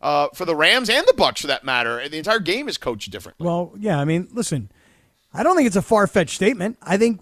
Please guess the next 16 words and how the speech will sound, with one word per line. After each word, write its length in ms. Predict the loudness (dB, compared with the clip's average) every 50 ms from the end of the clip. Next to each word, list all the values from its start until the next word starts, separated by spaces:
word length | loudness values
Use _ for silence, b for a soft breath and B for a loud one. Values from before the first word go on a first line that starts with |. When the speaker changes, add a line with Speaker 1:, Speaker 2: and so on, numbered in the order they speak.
| _ -8
Speaker 2:
most 560 | -4 0 2 4 4 2 2 -2 -8 -12 -18 -20 _ _ -4
Tampa 340 | 0 2 2 4 2 0 0
Bay 280 | 2 2 4 4 4
fans 680 | 4 2 0 2 2 2 0 -2 -4 -6 -8 -12 -18 _ _ _ _ _ _ _ _ _ 0
or 400 | 4 6 6 8 8 6 4 2
Brady 520 | 0 0 4 4 6 6 4 4 2 0 -2
fans 680 | 0 0 0 2 2 0 0 -2 -2 -4 -8 -12 -18 _ _ _ _ _ 0
or 220 | 4 6 6 4 4
people 360 | 4 2 2 4 6 6 6
who 160 | 8 6 4
pick 360 | 2 2 4 4 4 2 _
Tampa 360 | -2 -2 -2 0 -2 0 0
to 60 | 0 2
win 180 | 2 2 2
the 80 | 0 0
game 400 | 0 0 0 0 -2 -4 -6